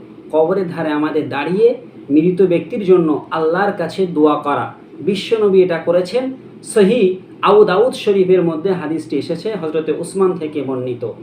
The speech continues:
তো এই হাদিসের আলোকে এটা পরিষ্কার। এখন আমরা জানবো যে কোনো ব্যক্তিকে দাফন করার পর আমাদের কি কাজ বাকি থাকে। তো নবী পাক সাল্লাল্লাহু তাআলা আলাইহি ওয়াসাল্লাম তিনি হাদিসের মধ্যে জানিয়ে দিয়েছেন যে ইজা মাআতাল ইনসান,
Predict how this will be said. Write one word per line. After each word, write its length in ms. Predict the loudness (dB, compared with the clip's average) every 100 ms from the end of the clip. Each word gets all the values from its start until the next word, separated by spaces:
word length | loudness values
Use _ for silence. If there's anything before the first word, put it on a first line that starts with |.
| -20 -20 2
তো 60 | 4
এই 80 |
হাদিসের 400 | 4 2 2 2
আলোকে 280 | 2 2 0
এটা 160 | -2 -2
পরিষ্কার। 440 | -4 -6 -8 -8
এখন 100 | -6
আমরা 240 | -6 -4 -2
জানবো 520 | -2 2 4 2 0 -12 -20 -20 -20 -14
যে 140 | 0 2
কোনো 260 | 4 2
ব্যক্তিকে 440 | 2 0 -2 0 2
দাফন 400 | 2 -2 -4 0
করার 280 | 2 0
পর 200 | 0 -2 -2 -2
আমাদের 420 | 0 0 2 0 -2
কি 180 | -8 -4
কাজ 300 | 0 0 0
বাকি 260 | -2 -4
থাকে। 360 | -8 -10 -10 -12 -14 -20 -20 -20 0
তো 80 | 4
নবী 220 | 4 2
পাক 180 | 0 0
সাল্লাল্লাহু 840 | 0 2 4 6 4 4 2 0
তাআলা 380 | 0 2 4 4
আলাইহি 380 | 4 2 2 2
ওয়াসাল্লাম 640 | 0 0 -2 0 2 2
তিনি 180 | 2 2
হাদিসের 580 | 0 -4 -6 0 0 2
মধ্যে 460 | 0 2 4 4
জানিয়ে 440 | 2 -2 -2 0 0
দিয়েছেন 520 | 0 0 -2 -2 -4 -10 -20 -20 -14 -2
যে 160 | 0
ইজা 300 | 4 4 4
মাআতাল 500 | 2 2 0 -2 -2
ইনসান, 480 | 0 0 -2 -6 -6